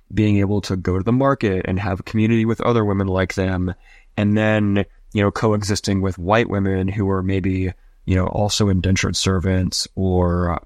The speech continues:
quite poor, and how the influence of the Caribbean black women, like, how their culture influenced the whole cultural sphere of the Caribbean, black and white,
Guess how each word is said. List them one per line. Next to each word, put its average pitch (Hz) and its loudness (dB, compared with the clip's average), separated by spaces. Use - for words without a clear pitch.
quite - -2
poor, 90 0
and 107 0
how 104 0
the 95 2
influence 117 2
of 98 0
the 107 0
Caribbean 107 2
black 101 2
women, 95 0
like, 98 0
how 104 -2
their 101 2
culture 101 0
influenced 113 2
the 95 -2
whole 110 0
cultural 107 0
sphere 104 0
of 104 -2
the - -2
Caribbean, 98 0
black 104 0
and 107 0
white, - -8